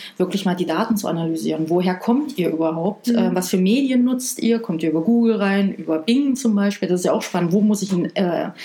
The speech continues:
Speaker 1: Advertising setzen? Was macht ihr in eurer Freizeit? Das ist besonders relevant zu wissen. Wir hatten mal so ein großes Banner, ein Plakat am Bahnhof.
Speaker 2: Mhm.
Speaker 1: Es war riesig, es war eigentlich perfekt, also sehr auffällig, würde man sagen.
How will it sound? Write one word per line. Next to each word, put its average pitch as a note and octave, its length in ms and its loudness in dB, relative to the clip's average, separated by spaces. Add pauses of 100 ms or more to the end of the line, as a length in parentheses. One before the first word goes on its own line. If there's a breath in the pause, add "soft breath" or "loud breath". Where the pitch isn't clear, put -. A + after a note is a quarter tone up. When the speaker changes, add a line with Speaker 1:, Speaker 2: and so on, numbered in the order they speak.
(120)
Speaker 1:
Advertising F3 680 -2
setzen? D3+ 380 -6
Was E3+ 140 -4
macht G3+ 160 2
ihr G#3+ 80 4
in F#3+ 40 2
eurer F3+ 200 2
Freizeit? F3+ 640 -4 (380)
Das D#3+ 120 0
ist - 380 -10
besonders C4+ 420 0
relevant D#3 320 -4
zu - 160 -12
wissen. F3 240 0
Wir E3+ 80 0
hatten E3+ 220 0
mal F3+ 240 2
so E3+ 100 -4
ein E3+ 80 -2
großes E3 300 -6
Banner, A3 260 0
ein G#3 80 2
Plakat G#3+ 640 -4
am F3 100 0
Bahnhof. D#3 560 -2 (360)
Speaker 2:
Mhm. G#3+ 220 2
Speaker 1:
Es - 160 -2
war F#3+ 180 2
riesig, A#3+ 320 2
es - 80 -8
war E3+ 100 2
eigentlich A#3 220 0
perfekt, G#3 380 -2
also - 160 -2
sehr A3+ 260 2
auffällig, A#3+ 460 -2
würde F#3+ 160 0
man F#3 200 0
sagen. F#3+ 360 0